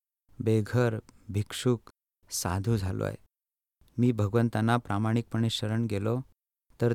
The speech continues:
ते माझे रक्षण करतील हे मी जाणतो, पण तो दिवस येईपर्यंत मी साधूच्या वेशात लपून राहिले पाहिजे. रात किड्यांची किरकिर चालू झाली. वासुदेवाने खोलवर माझ्या डोळ्यात पाहिले. तुला हे सर्व सांगताना मला वाईट वाटत आहे.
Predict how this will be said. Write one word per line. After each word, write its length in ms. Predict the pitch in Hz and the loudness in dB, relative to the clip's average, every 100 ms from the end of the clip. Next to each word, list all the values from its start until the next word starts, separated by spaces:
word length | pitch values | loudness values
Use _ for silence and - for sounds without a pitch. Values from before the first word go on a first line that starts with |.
| - | 2
ते 60 | |
माझे 340 | 120 110 101 120 | 0 0 2 0
रक्षण 400 | 104 - 127 123 | 0 -4 0 0
करतील 460 | - 104 - 127 | 0 -4 -2 -2
हे 140 | 113 113 | 0 -2
मी 140 | 113 | -2
जाणतो, 520 | 104 92 101 - - - _ _ _ _ _ _ _ _ _ | -2 -4 -4 -8 -12 -12 _ _ _ _ _ _ _ _ _
पण 180 | 131 120 - | 2 2 2
तो 140 | 123 | 2
दिवस 480 | 113 113 113 127 - | 2 0 2 0 0
येईपर्यंत 560 | 98 117 - 113 123 120 | -4 -4 -2 -2 0 0
मी 100 | 117 | -2
साधूच्या 560 | - 98 107 120 123 | -4 -4 -2 0 0
वेशात 400 | 110 104 - 120 - - | 0 -2 -2 -2 -2 -8
लपून 280 | - 117 110 | -4 0 0
राहिले 240 | 92 98 | -2 -6
पाहिजे. 400 | 107 107 104 123 131 _ _ _ _ _ _ _ _ _ _ _ _ _ _ - | -6 -8 -8 -12 -18 _ _ _ _ _ _ _ _ _ _ _ _ _ _ -4
रात 200 | 98 104 - | 0 -2 -4
किड्यांची 420 | - 95 101 98 104 | -4 -2 -2 -4 -8
किरकिर 480 | - 98 - 110 | -4 -6 -4 -6
चालू 360 | 98 - 95 101 | -4 -6 -4 -4
झाली. 300 | 85 90 98 - _ _ _ _ _ _ _ _ - | -6 -8 -12 -16 _ _ _ _ _ _ _ _ -2
वासुदेवाने 680 | 90 - 101 98 104 107 107 | -2 0 -2 0 0 -2 -4
खोलवर 380 | - 104 107 110 | -6 -4 0 0
माझ्या 280 | 107 98 104 | 0 -2 -2
डोळ्यात 300 | 95 92 92 - | -2 -2 -4 -6
पाहिले. 240 | 90 90 104 _ _ _ _ _ _ _ _ - | -8 -8 -12 _ _ _ _ _ _ _ _ -8
तुला 240 | 101 101 | -2 0
हे 200 | 101 104 | 0 -2
सर्व 280 | 98 104 101 | -2 -2 -2
सांगताना 520 | 101 85 92 - 101 | -2 -4 -4 0 2
मला 220 | 101 101 98 | 2 0 -2
वाईट 340 | 90 101 - | -2 -4 -2
वाटत 300 | 90 101 98 | -4 -4 -8
आहे. 140 | 95 | -10